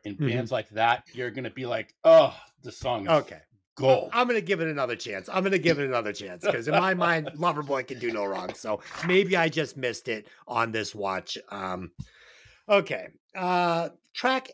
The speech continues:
Speaker 2: eight, Through the Fire. Uh, and thank you for giving us the writers of that last song, 'cause I know I, uh, glossed over it.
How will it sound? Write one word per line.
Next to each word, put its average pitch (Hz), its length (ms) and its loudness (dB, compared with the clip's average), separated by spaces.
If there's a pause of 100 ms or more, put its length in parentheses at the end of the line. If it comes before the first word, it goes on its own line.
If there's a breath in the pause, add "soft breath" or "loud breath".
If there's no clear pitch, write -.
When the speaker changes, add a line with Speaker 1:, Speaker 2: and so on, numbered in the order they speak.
Speaker 2:
eight, 214 320 -2 (160)
Through 175 280 -2
the 220 100 -8
Fire. 170 540 -6
Uh, 180 180 -2
and 202 220 0
thank 208 240 2
you 190 100 -6
for 185 140 -6
giving 160 300 0
us 143 120 -6
the 143 100 -4
writers 135 360 2
of 113 60 -6
that 117 180 0
last 107 260 -4
song, 98 220 -4
'cause 101 160 -6
I 104 140 0
know 101 220 0
I, 95 180 2
uh, 90 180 -2
glossed 90 400 -2
over 85 240 -8
it. 87 80 -16